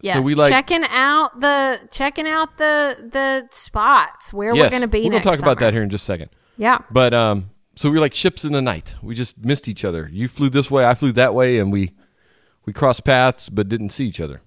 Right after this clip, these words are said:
Speaker 2: So that kinda
Speaker 1: Yep.
Speaker 2: stunk.
Speaker 1: There you go. I hope it was a good, uh, hope it was a good trip for you.
Speaker 2: It wasn't, but it's okay.
Speaker 1: Okay.
Speaker 2: It was my birthday this week, too.
Speaker 1: Happy birthday! I did send you a message
Speaker 2: Yes, you did.
Speaker 1: that
Speaker 2: You did.
Speaker 1: said happy birthday.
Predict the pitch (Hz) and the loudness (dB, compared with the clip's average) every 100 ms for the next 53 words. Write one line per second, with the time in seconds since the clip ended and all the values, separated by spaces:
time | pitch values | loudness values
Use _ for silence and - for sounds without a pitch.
0 | _ 127 131 - 208 226 240 - 90 - | _ -4 -2 -2 0 2 0 -2 -6 -8
1 | 208 - - - - 233 254 240 220 202 | -12 -12 -12 -14 -6 0 0 2 2 2
2 | 208 262 262 269 240 233 226 254 262 240 | 4 2 2 2 0 -2 -2 0 2 0
3 | 226 226 220 214 196 254 240 240 233 214 | -2 2 2 2 0 -2 0 -2 -4 -4
4 | 320 302 - 220 240 285 - - - 156 | -2 -2 -2 0 -2 -4 -14 -18 -2 4
5 | 113 101 - _ _ _ - 143 135 110 | 4 2 -4 _ _ _ 0 0 2 -2
6 | - 80 - _ _ _ - _ - - | -2 -8 -10 _ _ _ -20 _ -10 -2
7 | 415 - - - - - - - - - | -2 -2 -6 -8 -12 -12 -14 -16 -18 -20
8 | _ _ _ 135 127 123 90 127 - 107 | _ _ _ -2 0 0 2 0 2 -2
9 | 92 - 92 - 147 - _ _ _ _ | -2 -6 -10 -8 -10 -10 _ _ _ _
10 | _ _ _ _ _ - 269 269 294 277 | _ _ _ _ _ -4 2 2 2 -2
11 | 285 285 302 285 277 254 240 233 247 262 | -2 -2 -2 -2 0 2 0 2 -2 -4
12 | - 302 320 320 240 226 254 262 277 117 | -4 -4 -2 0 0 0 -4 -4 -2 -2
13 | - 120 110 98 - _ - 220 214 208 | 0 2 2 2 -4 _ -6 -2 -2 0
14 | 202 196 208 208 226 226 214 214 196 202 | 2 2 2 -4 -4 -4 -4 -4 -6 -6